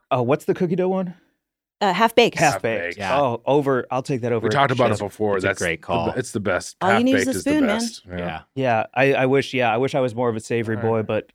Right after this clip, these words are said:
Speaker 1: I agree. I think cookies are tops.
Speaker 4: Here, here's the other thing I will
Speaker 3: Wow.
Speaker 4: say, and th-, I
Speaker 3: All
Speaker 4: think this
Speaker 3: right.
Speaker 4: is part of the case that, that four twenty has for being designated as a cookie holiday. There exists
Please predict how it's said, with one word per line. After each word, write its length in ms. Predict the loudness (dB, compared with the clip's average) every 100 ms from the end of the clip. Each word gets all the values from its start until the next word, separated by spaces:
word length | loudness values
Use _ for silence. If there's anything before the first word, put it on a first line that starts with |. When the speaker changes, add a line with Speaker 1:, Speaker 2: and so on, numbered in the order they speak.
| _
Speaker 1:
I 80 | -4
agree. 420 | -2 0 0 -2 -6
I 80 | -4
think 180 | -4
cookies 240 | -2 -4 -6
are 80 | -8
tops. 320 | -8 -8 2
Speaker 4:
Here, 140 | 4
here's 220 | 6 4 6
the 100 | 4
other 140 | 4
thing 160 | 2 0
I 60 |
will 100 | 0
Speaker 3:
Wow. 100 | 0
Speaker 4:
say, 180 | 0 0
and 200 | 0 -4
th-, 100 | -2
I 60 | 0
Speaker 3:
All 60 |
Speaker 4:
think 120 | 2
this 80 | 2
Speaker 3:
right. 40 | 0
Speaker 4:
is 60 |
part 220 | 0 2 2
of 40 |
the 80 | 0
case 340 | 0 0 0
that, 140 | -6 -6
that 260 | -4 -4 -4
four 240 | -2 0
twenty 320 | 0 0 0
has 360 | 0 0 0 0
for 160 | -4 -4
being 220 | -2 0
designated 400 | -2 -2 -4 -4
as 80 | -6
a 60 |
cookie 280 | -8 -8 -6
holiday. 600 | -4 -4 -4 -10 -12 -14 _ _ _ _ _ _ 2
There 260 | 4 4
exists 640 | 2 -4 -2 0 0 -6